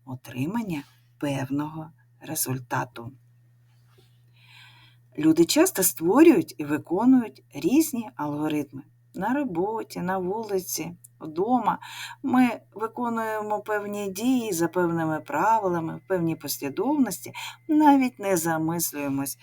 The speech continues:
що це і є алгоритми. Алгоритми можна подати в словесній формі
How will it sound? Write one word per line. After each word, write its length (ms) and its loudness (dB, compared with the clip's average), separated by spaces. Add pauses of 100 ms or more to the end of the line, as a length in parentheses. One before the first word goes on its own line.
(140)
що 220 -8
це 460 -8
і 140 -12
є 340 -6 (540)
алгоритми. 800 -4 (3500)
Алгоритми 840 2 (600)
можна 480 -2 (100)
подати 680 -2 (800)
в 40 -10
словесній 580 2
формі 500 0